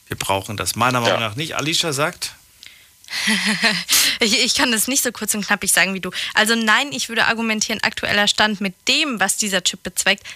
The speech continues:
Speaker 3: nein. Aber ich würde halt auch sagen, wir wissen nicht, was noch alles kommen könnte und wir wissen gerade nicht, wo die Nachteile liegen, weil wir sie noch gar nicht kennen können.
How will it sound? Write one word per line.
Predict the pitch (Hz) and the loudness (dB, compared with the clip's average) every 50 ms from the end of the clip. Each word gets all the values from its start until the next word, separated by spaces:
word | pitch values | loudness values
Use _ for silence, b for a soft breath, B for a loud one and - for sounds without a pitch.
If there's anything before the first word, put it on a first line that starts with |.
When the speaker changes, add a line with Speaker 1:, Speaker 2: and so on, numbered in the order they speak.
| B B - | B B -6
Speaker 3:
nein. | 190 185 185 185 208 220 254 339 370 B B B B B B _ | 0 4 4 4 4 4 0 -4 -10 B B B B B B _
Aber | - 208 214 226 262 262 | 2 2 2 2 0 -2
ich | - 226 - | -2 -4 -6
würde | 226 208 208 190 | -4 -4 -2 -2
halt | 202 190 - | -2 -2 -2
auch | 175 - | -4 -2
sagen, | - 202 190 196 214 226 B B B B _ | 0 0 2 2 0 -2 B B B B _
wir | - 208 196 196 | 0 0 2 2
wissen | 277 - - - 254 220 220 208 - _ | 4 2 2 2 0 -2 -4 -4 -6 _
nicht, | - 214 214 240 269 311 - - - - - - - - 202 226 - _ _ _ _ - - | -4 0 0 2 2 2 0 -2 -2 -2 -6 -8 -10 -16 -18 -18 -20 _ _ _ _ -14 -2
was | 196 190 208 247 - - - - - - - - | 2 2 2 2 2 2 2 0 0 -2 -6 -6
noch | - 220 214 214 - | -2 0 0 2 2
alles | - 190 185 185 - | 2 2 2 0 -2
kommen | - - - 202 196 208 214 | -2 0 0 2 2 0 0
könnte | - - 247 254 254 311 277 | 0 0 0 0 0 0 0
und | 254 247 | 2 2
wir | 226 214 185 | 0 0 0
wissen | 220 - 254 226 | -2 -2 -2 -2
gerade | - - 180 185 190 | 0 2 2 2 0
nicht, | 185 190 240 277 B B B B - | 0 -2 -2 -2 B B B B -2
wo | - 240 240 | -2 -2 -2
die | 214 220 | 0 0
Nachteile | 214 202 190 190 - - 208 196 196 208 | 2 2 2 0 0 -2 -2 -2 -2 -2
liegen, | 202 220 226 254 247 | -4 -4 -4 -2 0
weil | 233 214 208 | 0 0 0
wir | 214 | 0
sie | 202 202 208 | 0 0 0
noch | 208 208 - | -2 0 2
gar | - 190 | 2 2
nicht | 196 196 - - | 2 0 -2 -2
kennen | - - 202 196 196 196 | -2 -2 -2 -2 -2 -4
können. | - - 262 277 233 180 185 | -2 0 2 2 2 0 -4